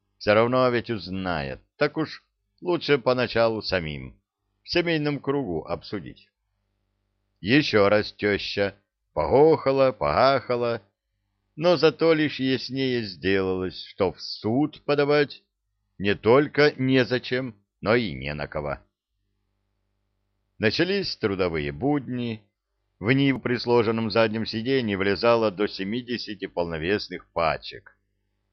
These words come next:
Правда, при этом на поворотах подкрылки начинали чиркать по колесам. Но все равно здорово.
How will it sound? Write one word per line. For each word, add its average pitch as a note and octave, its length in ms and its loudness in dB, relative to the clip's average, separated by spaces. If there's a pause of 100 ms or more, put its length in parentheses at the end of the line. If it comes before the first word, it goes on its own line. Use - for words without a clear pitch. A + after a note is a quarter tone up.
(180)
Правда, G#2 400 2
при G#2 200 0
этом G2+ 280 -2
на G2+ 100 -4
поворотах G#2 640 -2
подкрылки G2 840 -6 (320)
начинали A#2 540 -2
чиркать - 640 -8
по F#2+ 80 -4
колесам. D#2+ 580 -6 (540)
Но A2 320 0
все G#2 240 0
равно F#2+ 300 0
здорово. C2+ 500 -6